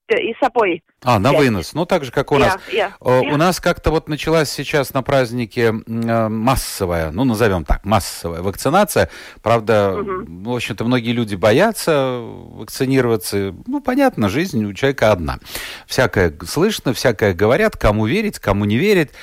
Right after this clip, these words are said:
Speaker 2: А вот у вас вакцинация происходит?
Speaker 1: Э, э, извините, что
Speaker 2: В-,
Speaker 1: происходит?
Speaker 2: вакцинация колят
Speaker 1: Да,
Speaker 2: вот?
Speaker 1: да, да, да. Но у нас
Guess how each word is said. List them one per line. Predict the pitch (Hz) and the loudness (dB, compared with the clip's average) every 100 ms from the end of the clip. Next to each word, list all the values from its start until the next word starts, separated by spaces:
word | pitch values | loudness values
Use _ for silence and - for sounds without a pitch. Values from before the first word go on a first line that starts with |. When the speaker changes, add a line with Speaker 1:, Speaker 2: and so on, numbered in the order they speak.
| - - | -20 -2
Speaker 2:
А | 127 | 2
вот | 170 190 | 2 2
у | |
вас | 190 - | 2 2
вакцинация | 120 - 135 117 90 95 | -2 0 2 2 2 -2
происходит? | 80 127 139 - 262 196 69 - - _ _ _ _ _ _ _ _ _ _ _ _ _ - | 0 -2 -2 -4 -4 -4 -10 -16 -20 _ _ _ _ _ _ _ _ _ _ _ _ _ 0
Speaker 1:
Э, | 190 | 2
э, | 180 - - 165 170 135 | 4 2 0 2 2 0
извините, | 214 233 240 254 | -4 -6 -2 -2
что | - 262 277 | 0 0 2
Speaker 2:
В-, | - | 2
Speaker 1:
происходит? | 240 - | 2 2
Speaker 2:
вакцинация | - - 165 156 - - 98 | 2 2 2 2 2 0 0
колят | 87 - 190 196 233 | 0 -2 0 2 2
Speaker 1:
Да, | 240 | 2
Speaker 2:
вот? | 233 | 0
Speaker 1:
да, | 247 247 254 233 | 0 -2 -2 -2
да, | 233 233 _ _ _ | -2 -4 _ _ _
да. | 202 240 226 214 - | -2 0 0 -4 -8
Но | 247 269 | -2 0
у | |
нас | 302 | 0